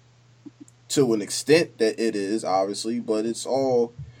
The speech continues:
it's all, it's all based off of the same thing. It's got the same premise, and that's,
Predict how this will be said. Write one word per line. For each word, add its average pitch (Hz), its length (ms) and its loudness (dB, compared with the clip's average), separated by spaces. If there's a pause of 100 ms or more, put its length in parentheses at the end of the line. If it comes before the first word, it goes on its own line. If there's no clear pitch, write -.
(240)
it's 214 200 0
all, 185 400 8
it's 165 180 2
all 170 180 6
based 139 360 2
off - 180 -2
of 104 60 -12
the - 60 -12
same 95 300 -6
thing. - 280 -16 (100)
It's - 120 -16
got 101 220 0
the - 60 -12
same 123 320 -2
premise, 104 540 -6 (680)
and 92 540 -6 (1500)
that's, 110 320 -2